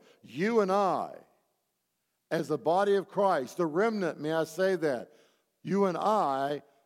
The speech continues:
choose every day, are we gonna walk God's way or our way? Are we gonna do his will or ours? You are a free moral agent. No one's gonna make you do anything. I don't care what your background is. I don't care what you've been through. Folks, if the church has disappointed you,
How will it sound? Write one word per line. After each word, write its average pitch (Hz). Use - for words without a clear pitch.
choose 185
every 196
day, 175
are 123
we 156
gonna 180
walk 151
God's 170
way 180
or 139
our 160
way? 143
Are 147
we 175
gonna 180
do 151
his 170
will 196
or 156
ours? 156
You 214
are 156
a 127
free 165
moral 156
agent. 147
No 160
one's 175
gonna 151
make 156
you 160
do 131
anything. 127
I 175
don't 190
care 160
what 165
your 175
background 175
is. 185
I -
don't 165
care 175
what 165
you've 131
been 180
through. 180
Folks, 220
if 196
the 185
church 220
has 165
disappointed 214
you, 226